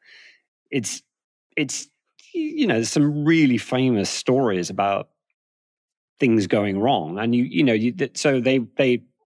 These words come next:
the Faroese are extraordinary because they, they're, they're so sort of into technology. And so they have an app which you can download and, you know, you can store the images if you haven't got access. Obviously, you're not gonna have access to the in-, you know, to, to the phone network when you're out there. And so you can store all the images of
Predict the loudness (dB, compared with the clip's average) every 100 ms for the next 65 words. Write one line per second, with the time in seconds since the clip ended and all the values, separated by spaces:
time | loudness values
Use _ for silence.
0 | _ _ -20 -18 -12 -8 -2 2 2 4
1 | 2 0 -4 -4 -2 -2 -2 -6 -6 -6
2 | -4 -2 -2 -6 _ -6 -6 -4 -6 -6
3 | -2 -2 -4 -6 -8 -10 -20 -20 -20 -6
4 | 2 2 0 -4 -4 -2 -2 -2 -2 -4
5 | -4 -4 -4 -4 -4 -2 -2 -4 -10 _
6 | -10 -8 -8 -8 -6 -4 -2 0 2 0
7 | -2 -6 -8 -16 -20 -20 _ -4 0 0
8 | 0 0 -2 -4 -4 2 4 4 2 0
9 | 0 -2 -2 -4 -4 -2 0 -2 -4 -6
10 | -6 -6 -6 -6 -6 -6 -8 -8 -10 -10
11 | -6 -4 -4 -4 -6 -6 -8 -10 -8 -8
12 | -8 -4 0 2 0 -2 -6 -4 -4 -4
13 | -4 -4 -4 -4 -2 -4 -6 -4 -4 -6
14 | -8 -8 -2 0 2 0 -2 0 0 -2
15 | -6 -8